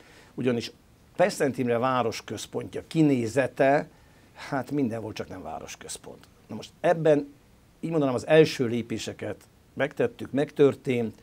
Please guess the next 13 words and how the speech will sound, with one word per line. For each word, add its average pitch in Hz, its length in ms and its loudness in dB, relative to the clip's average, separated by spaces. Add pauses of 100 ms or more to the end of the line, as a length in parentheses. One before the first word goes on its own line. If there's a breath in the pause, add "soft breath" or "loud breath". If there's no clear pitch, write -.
(480 loud breath)
kulturáltan 131 640 4
váltak 110 400 -2
a 95 60 -8
járdák, 117 680 -2
az 98 160 -14
utak, 131 640 2 (440 soft breath)
épültek, 131 800 0
ö, 135 420 -2 (640)
új 175 160 0
épületek, 135 540 0
átalakultak, 135 1040 2
ö, 143 240 2
régiek, 120 640 -2